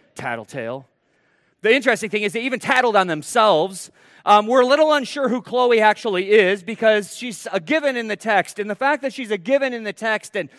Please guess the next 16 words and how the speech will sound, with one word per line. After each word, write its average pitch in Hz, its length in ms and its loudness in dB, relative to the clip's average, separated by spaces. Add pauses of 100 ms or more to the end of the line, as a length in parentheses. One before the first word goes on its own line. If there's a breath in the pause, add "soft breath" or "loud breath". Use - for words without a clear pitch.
(120 loud breath)
without 233 320 2
introduction, 226 600 -2
without 214 300 -2
explanation 220 560 -6
of 170 60 -10
who 214 100 -6
she 214 260 -6
is, 220 180 -2 (280 soft breath)
means 285 260 -4
that 240 120 -10
she 240 120 -12
was 202 160 -8
close 247 480 -2
to 214 80 -16
the 180 140 -10
Corinthians. 160 680 -10